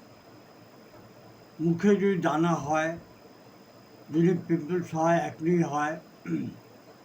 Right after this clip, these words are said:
কিংবা সেটা ভালো হয়ে গেছে কিন্তু দাগ রয়ে গেছে, এর জন্য কিন্তু খুব ভালো ওষুধ। ক্যালিব্রোম ওষুধই তিন থেকে চার ফোঁটা হাফ কাপ জলে নেবেন,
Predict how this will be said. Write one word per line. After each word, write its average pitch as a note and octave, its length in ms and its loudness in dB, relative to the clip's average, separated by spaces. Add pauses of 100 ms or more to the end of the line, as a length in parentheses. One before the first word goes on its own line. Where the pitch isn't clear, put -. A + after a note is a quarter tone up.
(1300)
কিংবা G3 360 2
সেটা F3+ 200 0
ভালো D#3+ 320 0
হয়ে F#3+ 220 2
গেছে F3+ 260 -2
কিন্তু F3 280 -4
দাগ D#3+ 360 0
রয়ে D3+ 240 0
গেছে, A#2 340 -10 (1080)
এর F3 160 0
জন্য G3+ 480 -2 (120)
কিন্তু E3 220 -4
খুব C#3+ 280 -10
ভালো D#3+ 300 0
ওষুধ। F3 280 -4 (400)
ক্যালিব্রোম F3 520 0
ওষুধই E3 540 -2 (1000)
তিন E3 140 0
থেকে F3 380 -2
চার D#3+ 260 0
ফোঁটা E3+ 300 -4
হাফ D3 200 -4 (100)
কাপ E3 120 -2 (120)
জলে D3+ 260 -4
নেবেন, D3+ 340 -6